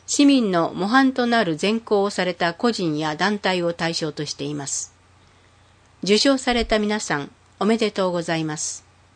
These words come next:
表彰状、母子保健推進委員、川野節子、上島田。教育委員会委員、川村博明、立野。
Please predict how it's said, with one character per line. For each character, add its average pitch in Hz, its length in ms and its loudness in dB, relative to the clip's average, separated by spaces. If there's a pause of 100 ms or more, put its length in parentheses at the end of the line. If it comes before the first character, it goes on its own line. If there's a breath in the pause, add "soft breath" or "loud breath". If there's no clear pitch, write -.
(920)
表 269 180 8
彰 254 260 4
状、 202 400 4 (580)
母 254 140 6
子 190 320 2
保 202 160 -4
健 240 300 4
推 220 260 2
進 196 400 0
委 - 40 -2
員、 165 220 -2 (640)
川 277 260 6
野 165 320 0
節 - 360 -2
子、 - 200 -4 (480)
上 214 220 2
島 165 260 -2
田。 - 220 -10 (840)
教 285 180 6
育 277 240 2
委 269 40 4
員 269 200 6
会 156 440 -2
委 220 120 0
員、 165 360 0 (580)
川 262 240 4
村 233 340 2
博 202 320 0
明、 - 340 -8 (560)
立 220 260 -2
野。 147 180 -8